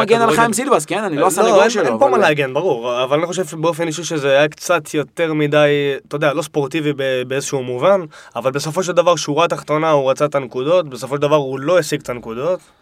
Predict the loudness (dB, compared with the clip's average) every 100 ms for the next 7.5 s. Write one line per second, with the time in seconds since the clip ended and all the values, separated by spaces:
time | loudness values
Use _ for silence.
0 | _ _ -14 -8 -6 -4 -4 -4 -4 -4
1 | -4 0 0 0 -2 -4 -4 -4 -4 0
2 | 0 2 2 2 -2 -12 -12 -12 -10 -8
3 | -6 -4 0 0 0 -2 -2 -2 -6 -12
4 | -12 -6 4 6 6 4 2 2 0 0
5 | -4 -6 -4 -4 -4 -2 -2 0 0 0
6 | 2 0 0 -2 -4 -8 -8 -6 -4 -4
7 | -6 -10 -6 -6 -4